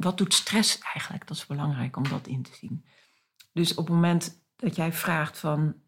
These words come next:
ja, wat pas jij toe? Ook bij mijn eigen patiënten, want ik word dan door haar kennis ook weer, ehm, geenthousiasmeerd. En dat,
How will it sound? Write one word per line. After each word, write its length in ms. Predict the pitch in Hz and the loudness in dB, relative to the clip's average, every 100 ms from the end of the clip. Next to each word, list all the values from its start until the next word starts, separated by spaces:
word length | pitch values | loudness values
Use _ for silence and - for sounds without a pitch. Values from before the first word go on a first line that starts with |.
| - | -2
ja, 200 | 170 151 | 0 0
wat 220 | 165 - | -4 -4
pas 260 | 185 180 | -4 -2
jij 220 | - 131 - | -4 -6 -4
toe? 380 | 277 190 214 370 _ _ _ _ _ - | 2 4 4 -2 _ _ _ _ _ -6
Ook 160 | 165 | -4
bij 120 | 156 151 | 0 2
mijn 160 | 165 | 2
eigen 260 | - 247 - | 2 0 0
patiënten, 640 | 147 - - 143 180 240 240 | -2 0 0 -2 0 -2 0
want 160 | - | -4
ik 120 | - - _ _ | -6 -14 _ _
word 180 | 202 175 | -6 -4
dan 140 | 131 143 | -2 -2
door 140 | 127 | -2
haar 220 | 127 135 | -2 -6
kennis 300 | - - 135 | -2 -2 -2
ook 160 | 160 - | -4 -2
weer, 340 | 147 123 120 - _ _ _ _ _ _ | 0 2 0 -6 _ _ _ _ _ _
ehm, 580 | 156 135 135 131 131 156 | -4 -2 0 0 0 -4
geenthousiasmeerd. 920 | - 147 139 - 131 - 139 131 170 | -4 -4 -2 -4 -4 -4 0 0 0
En 100 | 156 | 0
dat, 320 | 131 - - | -2 -4 -16